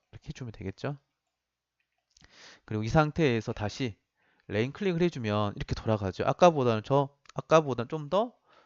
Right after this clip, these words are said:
동글동글하게 미-, 만들어졌고, 근데 면이 있습니다. 아까는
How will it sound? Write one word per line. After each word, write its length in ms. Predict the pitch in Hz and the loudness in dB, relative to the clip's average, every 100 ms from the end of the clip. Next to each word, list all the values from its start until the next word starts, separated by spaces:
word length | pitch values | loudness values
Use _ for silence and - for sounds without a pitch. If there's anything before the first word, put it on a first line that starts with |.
| _ - | _ -6
동글동글하게 1040 | 254 277 226 170 123 104 98 101 104 95 - _ _ _ _ _ | -2 -2 0 2 2 2 0 0 -2 -4 -12 _ _ _ _ _
미-, 140 | 135 123 _ _ | -16 -16 _ _
만들어졌고, 600 | 101 104 139 113 113 - | -6 -2 0 0 -4 -6
근데 120 | 131 101 139 | -4 0 4
면이 200 | 208 127 | 4 2
있습니다. 540 | - 117 95 90 90 - | -6 -10 -6 -6 -6 -8
아까는 460 | - 139 139 120 | -2 -2 -2 -6